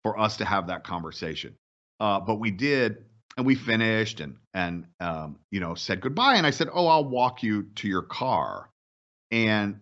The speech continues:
we walked down, you know, went down an elevator, went out to his car, and just, we were just chatting. And then we stood by his car and talked for another thirty minutes. <laughs> And I was like, "Wait, we don't have the mics down here. What do we do? Why did we stop upstairs?" But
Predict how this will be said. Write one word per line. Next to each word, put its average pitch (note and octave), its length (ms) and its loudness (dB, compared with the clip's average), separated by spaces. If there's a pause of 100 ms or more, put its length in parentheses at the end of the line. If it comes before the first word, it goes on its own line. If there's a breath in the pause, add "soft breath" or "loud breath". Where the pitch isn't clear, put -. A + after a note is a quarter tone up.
we A2 140 2
walked A#2+ 420 0
down, A2+ 540 2 (120)
you A2+ 160 0
know, D#2 120 -2
went A2 240 -2
down A#2+ 160 4
an A2 100 2
elevator, G2+ 460 0
went G#2 180 0
out A#2 160 4
to - 80 -4
his B2 120 -2
car, G2+ 280 2
and A2 100 2
just, G#2+ 240 -4
we A#2 140 0
were G#2 100 0
just - 220 -8
chatting. C3+ 400 0 (160)
And A2+ 80 2
then C3 100 4
we C#3 120 4
stood C#3+ 340 -2
by A#2+ 160 4
his G2+ 140 0
car A#2 500 0
and G#2 160 -2
talked G#2 240 0
for G2+ 140 -2
another F2+ 260 0
thirty E2+ 320 -4
minutes. D2+ 440 -10
<laughs> - 100 -18
And - 120 -6
I F#3 60 6
was G3 160 0
like, C#4+ 260 -4 (520 loud breath)
"Wait, G#3+ 120 4
we E4 120 4
don't C4 240 4
have A3 180 2
the - 80 2
mics A3+ 460 2
down E3+ 260 2
here. C3+ 320 0
What D3 220 0
do A#3 100 4
we A3 200 0
do? D#4+ 300 2 (360 loud breath)
Why G3 260 4
did A3+ 180 0
we G#3+ 200 0
stop - 580 -2
upstairs?" G#3+ 560 -6
But C#3+ 320 -2